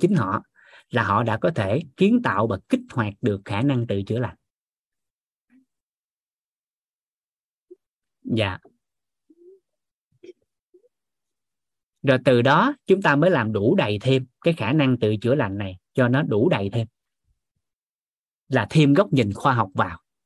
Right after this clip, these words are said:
Thêm cái góc nhìn khoa học vào. Và trong mọi cái vấn đề về sức khỏe ha, về, à, về cái tài chính hay cái gì đó, đi từ cái góc niềm tin là đi nhanh nhất. Tin là nhanh nhất.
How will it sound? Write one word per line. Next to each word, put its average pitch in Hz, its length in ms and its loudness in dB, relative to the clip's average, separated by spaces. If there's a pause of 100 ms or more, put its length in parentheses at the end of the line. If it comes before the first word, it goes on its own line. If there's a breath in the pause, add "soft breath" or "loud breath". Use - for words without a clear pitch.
(960)
Thêm 139 220 2
cái 175 120 2
góc 208 180 0
nhìn 113 200 0
khoa 131 180 0
học 104 200 -4
vào. 95 260 -6 (1700)
Và 131 240 0
trong 165 220 4
mọi 117 220 2
cái 185 100 4
vấn 220 220 4
đề 113 360 2 (160)
về 123 340 0
sức 247 240 0
khỏe 113 260 0
ha, 165 260 4 (120)
về, 110 400 0 (380 soft breath)
à, 107 420 -2 (420)
về 113 360 2
cái 190 160 -4
tài 104 220 0
chính 214 220 2
hay 156 140 2
cái 180 140 2
gì 123 100 4
đó, 135 280 0
đi 156 220 4
từ 117 140 0
cái - 60 -20
góc 208 180 0
niềm 113 220 2
tin 127 180 2 (100)
là 107 120 -6
đi 117 120 -2
nhanh 117 180 -2
nhất. 151 140 -2 (1400)
Tin 139 200 2
là 113 100 2
nhanh 113 220 -2
nhất. 156 100 -2